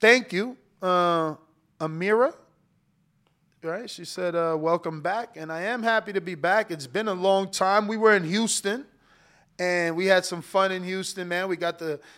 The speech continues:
see so many great fighters, man. Um, shout out to Jared Anderson, uh, for allowing us to, you know, watch him train.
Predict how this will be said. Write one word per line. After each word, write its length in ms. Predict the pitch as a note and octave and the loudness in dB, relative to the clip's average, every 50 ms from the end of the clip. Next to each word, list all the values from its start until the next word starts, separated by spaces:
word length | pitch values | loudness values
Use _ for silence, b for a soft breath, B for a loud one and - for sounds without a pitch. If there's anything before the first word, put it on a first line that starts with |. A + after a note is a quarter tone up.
| B B | B B
see 520 | - - - - - G3 G3+ G3+ G3 F#3 | -10 -8 -6 -6 -6 -6 -8 -8 -10 -10
so 380 | - - - - - F#3+ G3+ C#4 | -8 -8 -6 -6 -4 -4 -4 -4
many 480 | D4+ C#4+ A#3+ G#3 F#3 E3+ D#3+ D3 C3+ - _ _ _ - A2+ | -2 -4 -4 -4 -6 -8 -10 -12 -14 -18 _ _ _ -20 -14
great 320 | - D#3 F3 F#3+ F#3+ F#3 | -6 -4 -2 -2 -2 -4
fighters, 560 | - - F3 E3+ F3 F3 E3+ D3+ C#3 B2+ B2 | -4 -2 0 2 2 2 0 -2 -4 -6 -10
man. 380 | B2+ C3+ C3 C3 C3 C3+ C3 B2+ - | -12 -14 -14 -14 -14 -16 -16 -18 -16
Um, 480 | - C3+ C3 C3 C3+ C3 B2 A#2+ A#2+ - b b b b b b b b b | -12 -10 -10 -10 -10 -10 -12 -16 -20 -20 b b b b b b b b b
shout 280 | - - F3+ E3+ F3 | -6 2 4 4 6
out 140 | E3+ E3+ E3+ | 6 4 2
to 60 | D#3+ C#3 | 0 -4
Jared 360 | B2+ E3 E3 E3 E3 E3 E3 | -2 0 2 2 2 2 2
Anderson, 720 | E3 E3 E3 E3 D#3+ D#3 C#3+ - E3+ D#3 D#3 D3+ D3+ D3+ D3 b b b b b _ | 0 0 -2 -4 -6 -8 -8 -8 -6 -6 -6 -6 -8 -12 -18 b b b b b _
uh, 200 | - D3+ C#3+ C#3+ | -12 -10 -10 -10
for 180 | - - D#3+ D3+ | -8 -4 -4 -2
allowing 400 | D3 D3 D3+ D3+ D#3 D#3 D3+ D3+ | -2 0 0 0 0 -2 -2 -4
us 160 | D3+ D3 - - | -6 -8 -8 -8
to, 240 | - D3+ C#3+ C3+ - _ _ | -8 -10 -10 -10 -14 _ _
you 140 | - E3 E3 | -10 -8 -6
know, 140 | D3+ D3 C3+ | -6 -6 -8
watch 400 | B2+ B2 C#3+ D3+ D#3 D#3+ D#3 - | -6 -2 -2 0 0 -2 -4 -4
him 200 | E3 E3+ F3 E3+ | -6 -6 -6 -6
train. 520 | - - - D#3 D3+ D3 C#3 C#3+ E3 F3+ | -6 -6 -6 -6 -6 -6 -8 -10 -12 -16